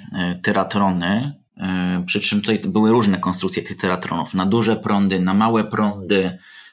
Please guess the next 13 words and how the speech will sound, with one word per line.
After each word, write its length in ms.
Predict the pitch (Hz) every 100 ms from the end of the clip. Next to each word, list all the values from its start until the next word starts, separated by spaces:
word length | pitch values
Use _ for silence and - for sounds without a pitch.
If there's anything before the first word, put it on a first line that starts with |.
| _
Em, 540 | 90 90 90 90 90 90
były 200 | 98 92
też 180 | 101
takie 440 | 101 - 98 95 98
tyratrony, 580 | 101 98 95 101 101 98
m, 440 | 95 95 - 92
specjalne, 600 | 90 - 87 110 107 104 98
na 80 |
przykład 240 | 95 - -
stosowane 500 | 92 - 92 101 95
w 40 |
czujkach 380 | - 123 120 -
pożarowych, 760 | 95 92 87 82 104 147 -